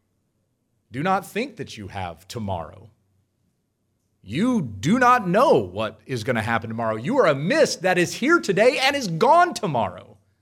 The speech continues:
Jesus Christ is King of kings and Lord of lords, and he has promised that he is coming to put an end to all of the godlessness that is happening in the world today. Jesus,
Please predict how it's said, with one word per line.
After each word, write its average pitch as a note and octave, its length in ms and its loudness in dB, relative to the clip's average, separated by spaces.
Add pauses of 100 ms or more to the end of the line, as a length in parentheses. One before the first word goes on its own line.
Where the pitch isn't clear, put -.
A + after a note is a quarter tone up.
(1300)
Jesus D#3+ 480 -4
Christ - 460 -4
is G2 120 -14
King D#3+ 300 -8
of D3 140 -14
kings A2+ 380 -10
and G2 120 -10
Lord G#2+ 220 -8
of G2 120 -10
lords, G2 460 -12
and F#2+ 100 -18
he A#2+ 140 -6
has D3+ 140 -6
promised C3 520 -6
that G2+ 120 -16
he A#2+ 100 -10
is A2+ 120 -12
coming B2 260 -12
to G2+ 40 -14
put A#2+ 160 -14
an G2+ 120 -12
end G#2+ 580 -12 (760)
to G2+ 100 -10
all D3 160 0
of E3 80 -6
the C#3 80 -6
godlessness A#2+ 920 -8
that A2 140 -10
is G2 120 -12
happening A#2+ 500 -8
in F#2 60 -8
the F#2 80 -12
world G#2 320 -10
today. G#2 500 -14 (1400)
Jesus, - 720 -10